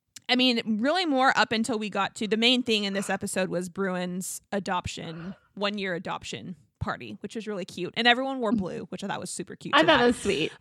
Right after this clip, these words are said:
Speaker 2: Yeah.
Speaker 1: Um, but there's a couple of other random little things before, before all this, um, which basically I thought this was odd. So Leanne goes over to Stephanie's house to, to, for them to talk once they all, when Stephanie got back from,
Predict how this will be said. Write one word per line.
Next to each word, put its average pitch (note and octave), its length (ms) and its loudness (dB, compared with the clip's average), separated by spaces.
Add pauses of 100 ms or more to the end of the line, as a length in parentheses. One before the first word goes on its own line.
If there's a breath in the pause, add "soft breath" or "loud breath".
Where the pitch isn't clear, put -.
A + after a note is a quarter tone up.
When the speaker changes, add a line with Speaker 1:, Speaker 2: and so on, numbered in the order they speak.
Speaker 2:
Yeah. G#3 240 8
Speaker 1:
Um, G3+ 320 -2 (340)
but B3+ 100 2
there's E4+ 200 6
a G4 40 -2
couple D4+ 280 0
of C4 100 4
other A3+ 240 4
random G3 300 0
little F#3+ 180 0
things G3 260 -2
before, F#3+ 460 -2 (260)
before F#3 320 0
all F#3 140 2
this, F3+ 500 -2
um, F3 340 0 (220 soft breath)
which D#4+ 220 -4
basically E4 320 8
I - 120 4
thought - 200 4
this - 160 0
was A3 180 -2
odd. F3+ 280 0
So G#3 420 4
Leanne A3+ 320 2
goes E4+ 140 0
over C#4 140 2
to B3 80 0
Stephanie's G#3 420 0
house - 460 -4 (440)
to, C4 100 -2
to, - 220 0 (100)
for A#3 140 -2
them G#3+ 180 2
to F#3+ 60 -4
talk F#3+ 340 0
once G3+ 160 -2
they G3+ 80 0
all, F#3 240 -2
when G#3 140 -2
Stephanie G#3 260 0
got F#3+ 140 0
back F#3 180 -2
from, F3 440 -4